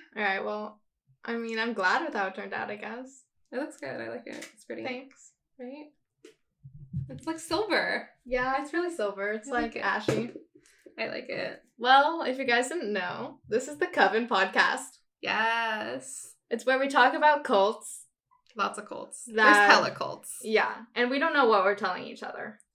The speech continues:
Speaker 2: Yeah, no, I have no idea. I'm interested to see what you have, 'cause I have some weird ass shit. <laughs>
Speaker 1: I feel like my stuff is, like, probably known. Like, people probably know it, but I feel like it's gonna be fine.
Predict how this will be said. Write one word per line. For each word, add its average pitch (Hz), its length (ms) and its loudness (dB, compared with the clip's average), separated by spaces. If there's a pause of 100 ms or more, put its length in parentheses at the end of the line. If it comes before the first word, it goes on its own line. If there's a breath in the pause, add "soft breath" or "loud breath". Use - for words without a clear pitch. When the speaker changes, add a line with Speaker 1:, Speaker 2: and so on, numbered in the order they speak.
(680 soft breath)
Speaker 2:
Yeah, 214 300 6
no, 214 200 6
I 294 180 8
have 359 180 0
no 220 140 4
idea. 214 220 4
I'm 320 160 6
interested 254 340 0
to 220 80 0
see 220 80 -2
what - 100 -2
you 208 80 -2
have, - 220 0
'cause - 100 -4
I 220 80 4
have 339 160 6
some 240 180 0
weird 170 140 -4
ass - 220 -8
shit. - 320 -12 (180)
<laughs> - 260 -10
Speaker 1:
I 240 100 6
feel 311 100 6
like 370 160 8
my 247 200 8
stuff 269 300 4
is, 226 120 4
like, 196 500 2 (720)
probably 226 460 6
known. 196 520 -2
Like, 214 200 -4
people 208 180 -2
probably 214 260 -2
know 190 200 -4
it, 233 120 0
but 196 100 2
I 202 80 2
feel 196 280 -2
like 190 320 -4 (240)
it's 202 240 -6
gonna 180 240 -8
be 185 400 -10 (120)
fine. - 360 -10